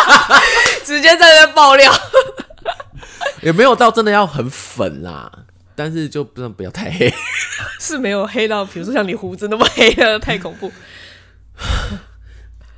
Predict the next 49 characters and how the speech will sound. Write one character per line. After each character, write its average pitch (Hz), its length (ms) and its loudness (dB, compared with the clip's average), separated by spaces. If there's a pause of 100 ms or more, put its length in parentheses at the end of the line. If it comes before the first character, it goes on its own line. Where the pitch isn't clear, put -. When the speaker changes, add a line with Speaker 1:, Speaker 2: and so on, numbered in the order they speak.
Speaker 2:
对 117 80 -14
不 110 60 -12
起， - 220 -8 (720)
对 135 60 -14
不 127 60 -12
起， 131 120 -12
我 113 100 -8
真 131 120 -10
的 135 80 -10
是， 131 240 -12 (440)
我 113 60 -12
真 160 160 -8
的， 156 160 -12
我 120 140 -10
需 165 100 -10
要 160 80 -4
忏 - 140 -10 (200)
悔。 381 100 2 (800)
<laughs> - 840 -20
我 170 100 -10
太 247 160 -4
多 262 140 -2 (160)
框 233 280 -4
架 240 240 4
了， 202 80 8
我。 156 840 8 (580)
嗯， 87 320 -14
好， 85 300 -18
OK。 82 320 -12
Speaker 1:
有 214 100 -4
在 330 200 -4
意 302 80 -8
的 262 100 -4
事 269 140 -14
情 233 160 -10
没 220 80 -10
有 214 100 -10
不 196 160 -16
好 202 180 -18 (100)
啦， - 200 -20 (160)
Speaker 2:
是， 107 200 -16
是。 90 60 -10
Speaker 1:
但 277 140 -8
就 - 120 -10
一 233 160 -14
个 208 140 -8
就 214 140 -12
好 170 300 -16
了。 - 180 -20